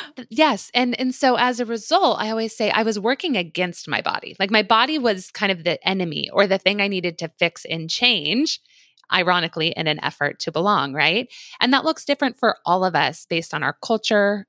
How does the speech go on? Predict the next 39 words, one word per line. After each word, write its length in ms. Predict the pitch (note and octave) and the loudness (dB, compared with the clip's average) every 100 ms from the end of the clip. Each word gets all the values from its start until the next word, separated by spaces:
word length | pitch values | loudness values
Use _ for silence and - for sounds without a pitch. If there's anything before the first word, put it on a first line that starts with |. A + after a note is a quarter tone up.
| - | -4
you 120 | F#3 | 0
know, 280 | F3+ E3+ E3+ | 2 2 2
where 460 | D#3+ D3+ D3 B2 - | 0 0 0 -2 -2
our 180 | D3+ C3 | -2 -2
family 400 | - G3+ G3+ G3 | -2 -2 0 -2
system, 560 | - F3+ - F3 F3+ - | -2 -6 2 2 2 -2
all 240 | F3+ G#3+ | 2 2
of 100 | A3+ | 2
the, 120 | F#3+ F#3+ | 0 0
it 120 | G#3 | -2
can 180 | G#3+ F#3+ | -2 -2
look 180 | A3+ - | -4 -2
very 320 | G#3 G3 F3 | 0 0 0
different, 520 | D#3 D#3+ - C#3+ D3 - - - | 0 -2 0 -2 -4 -20 -20 -12
but 140 | - | -2
the 80 | G3 | -2
pressure 420 | - A#3 - C4 | 2 0 2 0
was 220 | F#3+ D#3+ | 0 -4
real. 500 | D3+ E3 C3+ C3 G3+ _ - - - | -4 -2 0 0 -4 _ -20 -20 0
And 380 | B3+ C4 B3+ A#3+ | 4 4 2 -2
the 160 | A3 A#3+ | 0 0
narrow 540 | A3+ A3+ A3+ C#4 D4 | 2 2 0 2 0
message 720 | A3 F#3 C#4 - F2 F#2+ G3+ - | 2 0 -2 -4 -4 -4 -8 0
that 160 | G3+ E3+ | 0 2
we 120 | F#3+ | 2
received 640 | F3 F3 D#3+ D3 D#3 - - | 0 -2 -4 -4 -4 -8 0
of 440 | F3+ F3 F3 F3 - _ _ _ _ _ - | 2 4 2 -2 -10 _ _ _ _ _ -10
when 360 | A#3+ C4 D4 | 2 2 4
we 160 | D#4 C4 | 2 4
attain 400 | A3 G3 F#3 G#3 | 2 0 -2 0
that, 260 | D#3 D3+ - _ | 0 -2 -4 _
that 180 | G#3+ G#3+ | -4 2
that 180 | A3 B3+ | 2 4
is 120 | C4 | 2
actually 580 | A#3 - - G3 F#3+ - | 0 -2 -6 -2 -2 -2
equivalent 640 | - - F3+ F3+ D3+ - | -6 -2 2 2 0 -2
to 140 | - | -4
being 180 | F3 D#3+ | 0 0
healthy. 540 | D3+ B2 - - D3+ | 2 0 0 -12 -18